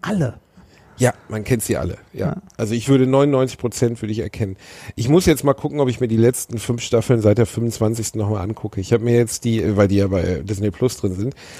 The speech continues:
Speaker 2: ich habe mir jetzt die dritt-, äh, die letzte, äh, Three House of Horror, also die,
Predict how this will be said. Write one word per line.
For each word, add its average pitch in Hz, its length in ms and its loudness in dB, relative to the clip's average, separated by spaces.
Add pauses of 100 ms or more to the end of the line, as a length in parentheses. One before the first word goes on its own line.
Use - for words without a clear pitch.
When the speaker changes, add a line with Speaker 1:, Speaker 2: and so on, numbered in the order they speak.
(160)
Speaker 2:
ich 107 80 0
habe 131 100 2
mir 135 40 4
jetzt 135 160 0
die 123 140 0
dritt-, - 500 -2
äh, 117 400 2
die 104 200 -2
letzte, 123 720 2
äh, 110 380 0
Three 143 280 0
House 120 280 0
of 101 180 -12
Horror, 143 320 2
also 104 160 -6
die, 90 260 -8